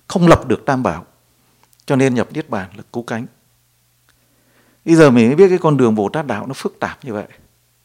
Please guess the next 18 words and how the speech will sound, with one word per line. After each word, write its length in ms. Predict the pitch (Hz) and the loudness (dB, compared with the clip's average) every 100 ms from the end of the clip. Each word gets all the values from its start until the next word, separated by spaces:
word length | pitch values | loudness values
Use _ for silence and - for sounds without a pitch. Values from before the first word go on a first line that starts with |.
| _ _ _ _ _ - | _ _ _ _ _ -18
Đấy. 800 | - - _ _ _ _ 147 | -18 -20 _ _ _ _ -2
Vì 200 | 147 156 | 4 6
thế 360 | 131 151 196 - | 6 4 4 0
mà 460 | 131 123 117 104 104 _ _ _ | -6 -2 0 0 -4 _ _ _
<clears throat> 1000 | _ _ - 165 123 104 _ _ _ - | _ _ 4 4 2 -4 _ _ _ 2
cái 120 | 185 | 6
vị 240 | 165 135 | 6 6
đó, 240 | 131 131 175 | 4 2 0
đó 160 | 196 - | -4 -8
phải 260 | _ - 107 | _ -6 -4
dùng 420 | 95 135 120 110 | 2 2 4 2
cái 120 | 160 170 | 0 -4
trí 280 | - 151 185 | -4 -4 -2
quán 260 | 156 170 - | -2 -2 -2
không 220 | 165 151 | -4 -4
đó, 100 | 170 | -6
đó 140 | 180 208 _ _ _ _ _ _ - | -6 -8 _ _ _ _ _ _ -8
mà 340 | 104 107 | -2 0